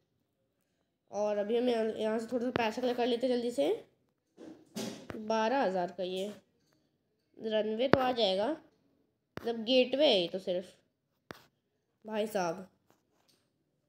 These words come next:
पहले अभी ये ख़रीदते हैं जल्दी से। अभी रीसेट कर, कर, करके हम लोग वापस अपने उस वाले पे चलते हैं। यहाँ कुछ टेलीपोर्ट करने का दे दे यार, ये लोग तगड़ा हो जाएगा।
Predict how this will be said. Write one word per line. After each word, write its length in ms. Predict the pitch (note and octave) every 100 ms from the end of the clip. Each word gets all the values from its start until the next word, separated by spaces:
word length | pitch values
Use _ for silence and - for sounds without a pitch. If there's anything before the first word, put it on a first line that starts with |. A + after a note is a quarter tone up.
| _ _ _ -
पहले 240 | D4 D4+
अभी 160 | D4+ D#4+
ये 180 | C4+ C4
ख़रीदते 480 | B3+ F3+ F3+ -
हैं 1600 | G3+ C4+ - _ _ _ _ _ _ _ _ _ _ _ _ A3+
जल्दी 300 | A#3 B3 C#4
से। 100 | D4+
अभी 580 | D4 C#4 D4+ D4+ C#4+ -
रीसेट 300 | A#3 A#3+ C#4+
कर, 400 | C#4+ C4+ C4+ C4+
कर, 160 | A#3+ C4 - -
करके 280 | A#3+ B3+ C#4
हम 100 | C4
लोग 200 | D4 G4
वापस 360 | D4+ A3+ C4
अपने 320 | C#4 - B3 C4
उस 160 | B3
वाले 160 | B3+ C4
पे 100 | C4
चलते 320 | C#4+ A#3+ B3
हैं। 120 | C#4 G#4 - - _ _ _ _ _ _ _ _ _ _ _ _ _ _ D4+
यहाँ 120 | F#4
कुछ 240 | A4 - -
टेलीपोर्ट 540 | C4+ B3+ B3 C4 D4+
करने 260 | D4+ C#4 C#4
का 100 | C4+
दे 120 | B3+
दे 100 | B3+
यार, 180 | B3 A#3+
ये 80 | B3+
लोग 120 | B3 - _ A#3
तगड़ा 220 | A3 A3
हो 100 | G3
जाएगा। 320 | F3 F#3 A#3